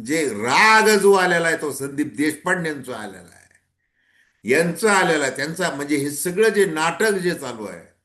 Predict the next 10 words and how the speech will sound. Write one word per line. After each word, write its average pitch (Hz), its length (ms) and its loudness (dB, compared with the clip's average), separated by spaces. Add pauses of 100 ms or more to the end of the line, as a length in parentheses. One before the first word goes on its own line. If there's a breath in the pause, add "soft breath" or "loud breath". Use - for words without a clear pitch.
(840)
तर 131 60 0
त्या 202 380 2
नाटकामध्ये 139 1120 -4 (320 soft breath)
मूळ 143 280 -2
मुद्दा 175 540 0
बाजूला 131 420 -4
पडतोय 135 580 -6
आणि 135 500 -8
फक्त 127 420 -10
आणि 165 260 0